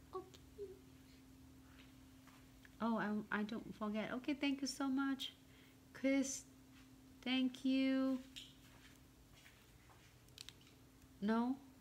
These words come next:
Speaker 2: Okay, so what are feather collection? Oh, okay, real feather. Like a feather, feathers and toe, like toe, toe,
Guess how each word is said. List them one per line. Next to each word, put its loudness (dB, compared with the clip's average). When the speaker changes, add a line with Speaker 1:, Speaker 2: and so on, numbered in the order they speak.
Speaker 2:
Okay, 4
so -2
what 4
are 4
feather 0
collection? -2
Oh, 4
okay, 6
real 6
feather. 4
Like 10
a 6
feather, 6
feathers 6
and 4
toe, 2
like 2
toe, 0
toe, 2